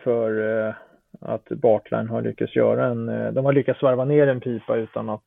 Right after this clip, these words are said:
sabba den. Och sen, eh, har de lindat på kolfibern riktigt bra så att den,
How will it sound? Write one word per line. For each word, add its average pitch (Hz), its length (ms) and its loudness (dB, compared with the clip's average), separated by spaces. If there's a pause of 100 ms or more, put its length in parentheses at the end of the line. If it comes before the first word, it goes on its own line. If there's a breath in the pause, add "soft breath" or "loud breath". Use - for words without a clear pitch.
(160)
sabba 98 260 -2
den. 208 240 -2
Och 165 180 -4
sen, 127 300 0
eh, 120 340 0
har 127 140 6
de 113 140 -2
lindat 113 320 -2
på 123 180 -2
kolfibern 82 960 -4 (840)
riktigt 120 380 -6
bra 127 300 6
så 113 80 4
att - 100 -2
den, 92 360 -4